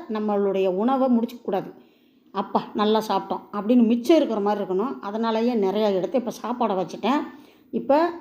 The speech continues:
முதல்ல வந்து மஞ்சள் பொடி போட்டு நல்லா கழுவிட்டேன். அதுக்கப்புறம் ரெண்டு வாட்டி தண்ணியை ஊத்தி கழுவிட்டேன். இப்ப பிழிஞ்சு பிழிஞ்சு இந்த சிக்கனை அந்த, இது நம்ம அந்த கலவையெல்லாம் போட்டு வச்சுருக்கோம்ல,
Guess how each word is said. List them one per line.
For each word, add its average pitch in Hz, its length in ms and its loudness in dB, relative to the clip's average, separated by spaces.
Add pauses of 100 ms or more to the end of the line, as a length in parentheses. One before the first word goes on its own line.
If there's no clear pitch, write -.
முதல்ல 254 380 4
வந்து 233 220 2
மஞ்சள் 220 280 0
பொடி 214 180 -4
போட்டு 190 280 -6
நல்லா 202 260 -2
கழுவிட்டேன். 208 640 0 (340)
அதுக்கப்புறம் 285 640 2
ரெண்டு 254 240 4
வாட்டி 240 220 0
தண்ணியை 220 380 -2
ஊத்தி 196 340 -4
கழுவிட்டேன். 196 500 -4 (460)
இப்ப 196 340 0 (140)
பிழிஞ்சு 285 400 4 (120)
பிழிஞ்சு 190 600 2 (380)
இந்த 226 400 4
சிக்கனை 233 720 0 (260)
அந்த, 208 580 -2 (140)
இது 233 260 2
நம்ம 214 220 2
அந்த 202 260 0
கலவையெல்லாம் 214 520 0
போட்டு 208 180 -4
வச்சுருக்கோம்ல, 196 500 -2